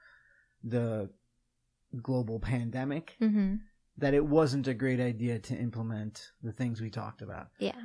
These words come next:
Speaker 1: I thought that it was a bad time to release a book, even
Speaker 2: Mm-hmm.
Speaker 1: though we had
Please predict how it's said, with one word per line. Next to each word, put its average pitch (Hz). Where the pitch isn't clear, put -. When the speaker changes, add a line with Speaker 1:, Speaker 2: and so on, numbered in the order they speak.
Speaker 1:
I 113
thought 113
that 110
it 113
was 110
a 110
bad 117
time 110
to 110
release 110
a 143
book, 214
even 233
Speaker 2:
Mm-hmm. 131
Speaker 1:
though 127
we 127
had 120